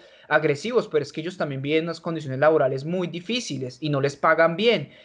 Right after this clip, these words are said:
y muy fuertes, y muchas horas laborales. Entonces, es todo eso, es todo eso que nosotros como usuarios nos preguntamos. Venga, nosotros nos cobran uno de los pasajes más caros de toda Latinoamérica.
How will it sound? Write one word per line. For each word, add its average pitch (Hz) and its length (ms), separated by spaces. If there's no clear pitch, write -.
y 165 180
muy 147 240
fuertes, 185 580
y 151 40
muchas 147 360
horas 175 200
laborales. 151 520
Entonces, 143 760
es - 320
todo 254 340
eso, 214 420
es - 240
todo 220 280
eso 220 200
que 202 100
nosotros 170 320
como 180 260
usuarios 185 540
nos 196 160
preguntamos. 156 600
Venga, 180 240
nosotros 151 300
nos 196 160
cobran 156 400
uno 220 260
de 233 60
los 226 140
pasajes 165 460
más 196 260
caros 202 360
de 185 100
toda 165 260
Latinoamérica. 151 920